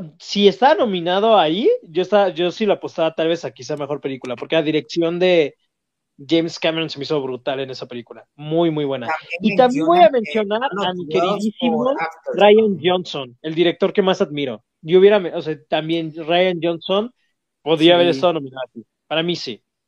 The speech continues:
Speaker 3: Siento que
Speaker 1: Grande.
Speaker 3: Rian Johnson se
Speaker 2: Eh,
Speaker 3: le, siento que Rian
Speaker 2: Isidro
Speaker 3: Johnson se le
Speaker 2: menciona a
Speaker 3: ningunea
Speaker 2: Charlotte
Speaker 3: en
Speaker 2: Wells
Speaker 3: directores.
Speaker 2: por, eh, Isidro menciona a Charlotte Wells por After Sun, a Joseph Kosinski por Top Gun,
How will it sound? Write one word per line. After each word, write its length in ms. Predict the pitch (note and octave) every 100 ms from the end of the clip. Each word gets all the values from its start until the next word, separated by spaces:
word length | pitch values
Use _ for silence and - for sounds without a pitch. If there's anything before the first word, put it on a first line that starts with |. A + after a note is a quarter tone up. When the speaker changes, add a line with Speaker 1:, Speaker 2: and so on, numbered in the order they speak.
| _ _ _
Speaker 3:
Siento 240 | - - D3+
que 80 |
Speaker 1:
Grande. 180 | D#3+ E3
Speaker 3:
Rian 180 | F#3+ F#3+
Johnson 200 | - - A#3+
se 100 | A#3
Speaker 2:
Eh, 40 |
Speaker 3:
le, 180 | F3+ D#3+ - - _ B2 A#2+ _
siento 280 | D#3 G3 B3
que 80 |
Rian 160 | F#3 D#3+
Speaker 2:
Isidro 380 | F3+ F3+ F#3 A#3
Speaker 3:
Johnson 60 | A3
se 40 |
le 60 | E3
Speaker 2:
menciona 300 | D3 D#3+ F3
a 40 | F3
Speaker 3:
ningunea 160 | E3 D#3+
Speaker 2:
Charlotte 180 | F3
Speaker 3:
en 60 | D3
Speaker 2:
Wells 20 | C3 D3 E3
Speaker 3:
directores. 160 | B2+ A#2+
Speaker 2:
por, 220 | C#3+ C#3 - - _ _ _ -
eh, 540 | D3 C#3 C3+ B2+ A#2+
Isidro 400 | D3 C#3 D#3 F#3 G3
menciona 360 | D#3 C#3 D#3
a 60 | D3+
Charlotte 380 | D3+ C#3 D3+ C3
Wells 320 | B2+ C3+ C3+
por 240 | - C3 B2
After 400 | C3 - E3 D#3
Sun, 420 | E3 D#3+ D#3+ E3+ _
a 500 | B2+ B2+ B2 A#2+ A2+ - _ _ B2
Joseph 360 | C#3+ D3 E3+
Kosinski 640 | - C#3 C3+ C#3+ D3 - D3
por 280 | C#3 A#2+ A2+
Top 220 | C3 A#2+ G#2+
Gun, 580 | C3 C#3+ D#3+ F#3 F#3